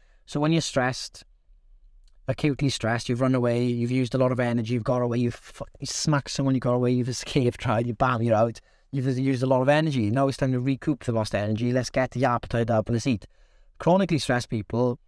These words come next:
don't go through that process. It's just straight into, like, we need high,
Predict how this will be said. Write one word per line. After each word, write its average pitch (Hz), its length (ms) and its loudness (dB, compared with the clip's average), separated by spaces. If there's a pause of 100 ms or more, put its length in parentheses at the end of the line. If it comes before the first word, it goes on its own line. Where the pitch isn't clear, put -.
(140)
don't 160 180 2
go 156 120 -2
through 160 140 0
that 147 100 4
process. 123 420 -2
It's 131 140 -10
just - 220 -6
straight 156 300 0
into, 135 280 0
like, 127 200 2
we 135 260 0
need 135 260 0
high, 131 440 0